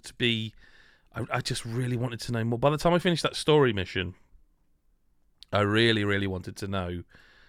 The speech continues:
what was going on, and I know that that's, like, just one of the big bads in the game. And that's the other thing, like, they, they've released some information where there's, like, this, the one, the big bad I was chasing in that section is, like, the f-,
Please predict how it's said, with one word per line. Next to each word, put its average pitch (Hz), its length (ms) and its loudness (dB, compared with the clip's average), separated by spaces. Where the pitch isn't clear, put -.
what - 220 -2
was 110 120 -4
going 107 280 4
on, 98 280 2
and 92 120 -2
I 101 40 0
know 104 160 4
that 101 80 0
that's, 101 200 -4
like, 104 80 -2
just 98 180 -6
one 110 260 0
of 98 120 -8
the 101 80 -2
big 98 220 -4
bads 98 300 0
in 98 80 -8
the 98 60 -10
game. 104 100 -2
And 160 100 2
that's 170 120 6
the 160 60 2
other 139 100 4
thing, 101 260 0
like, 110 120 -6
they, 127 120 6
they've 123 220 -4
released 127 440 -4
some 120 140 -6
information 113 460 -2
where 104 60 -2
there's, 101 100 -2
like, 107 100 -6
this, 131 200 -4
the 123 80 -10
one, 131 400 0
the 123 60 -6
big 139 220 -2
bad 123 260 4
I 113 120 0
was 113 160 -6
chasing 110 440 -4
in 104 80 -6
that 113 140 -4
section 95 480 -4
is, 101 120 -6
like, 104 200 -2
the 101 100 -12
f-, - 160 -20